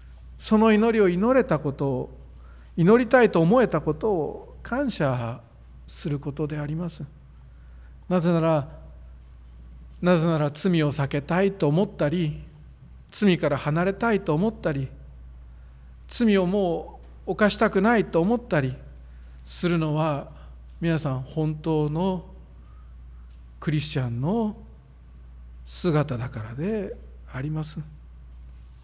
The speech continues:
地獄に行きたくないとい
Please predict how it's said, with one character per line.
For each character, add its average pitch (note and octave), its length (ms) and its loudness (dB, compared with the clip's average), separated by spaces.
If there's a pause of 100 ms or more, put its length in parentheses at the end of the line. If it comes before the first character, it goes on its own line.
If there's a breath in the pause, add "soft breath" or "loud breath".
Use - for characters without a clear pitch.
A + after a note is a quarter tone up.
(800 soft breath)
地 D3 140 2
獄 D#3+ 240 4
に D#3 100 2
行 C3+ 100 0
き - 60 -12
た F3 140 2
く D#3 100 0
な D#3 180 4
い D3+ 80 2
と C#3+ 280 -4
い C#3 80 2